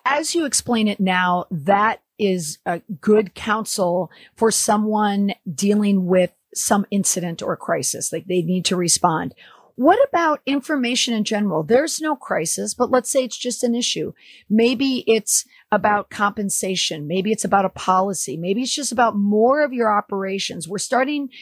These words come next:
uh, the consumers, the stakeholders want to know a little bit more about behind the scenes, but there's a reluctance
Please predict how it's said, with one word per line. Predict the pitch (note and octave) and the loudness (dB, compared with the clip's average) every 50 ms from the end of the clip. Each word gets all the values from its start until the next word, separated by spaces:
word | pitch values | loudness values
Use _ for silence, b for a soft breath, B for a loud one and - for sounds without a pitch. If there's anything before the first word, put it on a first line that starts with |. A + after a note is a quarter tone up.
| B B B B B B - - | B B B B B B -6 0
uh, | - G#3 G3+ G3 G3 - | 2 2 2 2 0 -4
the | G3 G3+ G#3 | -4 -4 -4
consumers, | - - A#3 A3+ - - - C4 B3+ B3 A3+ G3+ F#3 F3+ D3+ - | -2 -2 -2 -2 0 0 2 2 4 4 4 2 0 -2 -4 -2
the | G3 F#3 | -2 -2
stakeholders | F3+ - - - A3 A3+ G#3+ - A3+ G#3+ G3+ G#3 F#3+ F3 - B B B B B B _ | 0 0 0 0 0 0 0 0 0 0 0 0 -2 -4 -6 B B B B B B _
want | G3+ G#3 B3+ D4 - - - | 0 2 4 4 2 0 -4
to | - E4+ E4+ | -4 -4 -2
know | D#4 C#4 C4+ C4+ B3+ | 0 0 2 2 2
a | A#3 A#3 | 2 2
little | A#3 B3+ C4+ D#4+ E4+ F4 F4 F#4 F4+ E4+ | -2 -4 -4 -2 -2 -2 -2 -2 -4 -2
bit | D#4+ D#4 D4+ D4+ - | 0 0 0 0 0
more | B3 A#3+ A#3+ A#3+ A#3+ A#3 A3+ | 0 2 2 4 4 2 2
about | G3 G#3+ G#3 G3+ - - | 2 2 2 2 0 -4
behind | G3+ F#3 G#3+ - G3+ G#3 G3+ G3+ F#3+ | -8 -8 -6 -4 -4 -4 -2 -4 -4
the | F#3+ | -4
scenes, | - - - G3+ G3 F#3 F3+ E3 - | -4 -4 -4 -4 -4 -4 -6 -6 -4
but | - D#3+ - | -4 -4 -2
there's | G3+ G3 F#3 - | -2 -2 -2 -2
a | G#3 | -2
reluctance | F#3+ F#3+ G3 F#3 F#3+ G3 G#3 A3 B3+ - _ - F3 E3 D#3+ D#3+ - - - | 0 0 0 0 2 2 4 2 2 0 _ -10 -10 -8 -8 -8 -10 -10 -12